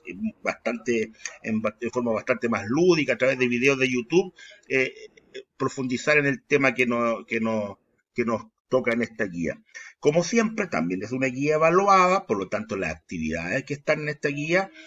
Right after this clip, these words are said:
se envían a U T P arroba liceo francisco tello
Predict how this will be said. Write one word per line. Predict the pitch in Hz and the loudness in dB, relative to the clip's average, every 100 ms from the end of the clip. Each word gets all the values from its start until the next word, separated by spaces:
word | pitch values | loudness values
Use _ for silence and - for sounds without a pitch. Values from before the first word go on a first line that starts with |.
| - | -20
se | - - 110 | -10 -2 0
envían | 107 104 120 143 - - | -2 -2 0 0 -2 -6
a | 90 | -6
U | 107 117 | -4 -2
T | 147 | -2
P | 127 139 151 170 | 0 2 2 0
arroba | 110 110 117 127 131 | -2 0 0 2 2
liceo | 113 110 110 123 120 | 0 -4 -2 0 0
francisco | 117 107 - 127 - 120 113 | -4 -6 -4 -6 -4 -6 -2
tello | 120 120 113 | -2 0 -2